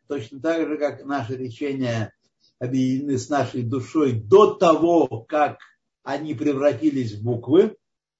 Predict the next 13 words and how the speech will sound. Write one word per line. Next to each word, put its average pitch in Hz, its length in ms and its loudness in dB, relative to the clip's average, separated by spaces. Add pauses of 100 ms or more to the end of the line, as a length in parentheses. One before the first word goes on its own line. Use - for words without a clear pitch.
(500)
до 165 200 0
того. 123 440 -2 (1120)
<clears throat> 190 600 4
Так, 175 340 0
точно 170 380 -8
так 180 180 2
же 190 80 2
похоже 180 600 2
на 143 180 -6
то, 220 380 0 (640)
эм, 120 1040 -2 (2000)
речения 156 540 0
Всевышнего 214 880 -4